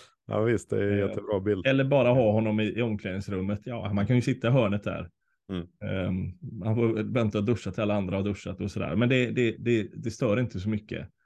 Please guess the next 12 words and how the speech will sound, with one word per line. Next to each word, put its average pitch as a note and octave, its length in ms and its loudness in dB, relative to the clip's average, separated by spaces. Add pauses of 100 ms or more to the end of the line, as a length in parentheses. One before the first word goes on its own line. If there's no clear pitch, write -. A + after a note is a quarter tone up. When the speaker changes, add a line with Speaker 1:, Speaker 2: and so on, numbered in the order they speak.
(280)
Speaker 2:
Och A#2 120 4
här D#3+ 80 6
tror D#3+ 140 4
jag C#3 100 6
att A2+ 160 -6
det, C3 160 4
det B2+ 120 2
illustrerar C3+ 760 2
för G2 300 -4
oss F2+ 300 -12
att, F#2 240 -6 (920)
ehm, G2 460 0